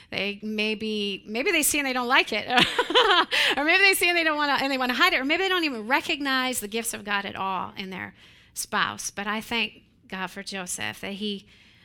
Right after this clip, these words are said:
um, encourages me in the things of God. And so thank you for that. And I wanna thank you guys for being here this morning and for agreeing with me right now, um, that God will supply to us what we need by his Spirit. I need your agreement this morning.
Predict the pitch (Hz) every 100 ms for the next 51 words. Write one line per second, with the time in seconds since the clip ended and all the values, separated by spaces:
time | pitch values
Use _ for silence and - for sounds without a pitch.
0 | _ 202 196 202 - 226 214 196 185 185
1 | 185 190 190 185 185 185 175 170 - 190
2 | 190 180 - 180 - 214 214 - 233 240
3 | 247 247 294 302 285 269 285 359 480 -
4 | 247 214 220 262 311 - - - - -
5 | - - - 285 269 240 285 294 277 277
6 | 262 269 262 262 262 240 247 233 254 240
7 | 226 214 311 302 262 220 - 202 196 196
8 | 190 175 175 - 202 196 190 190 - _
9 | _ _ _ _ - 226 233 226 - -
10 | - _ - 214 233 233 240 220 214 226
11 | 208 196 - - _ _ - 247 - -
12 | 247 240 247 - 277 214 202 220 202 202
13 | 190 185 - 185 185 - - 190 190 -
14 | 240 262 262 254 247 208 220 226 208 185
15 | 202 - 214 202 190 185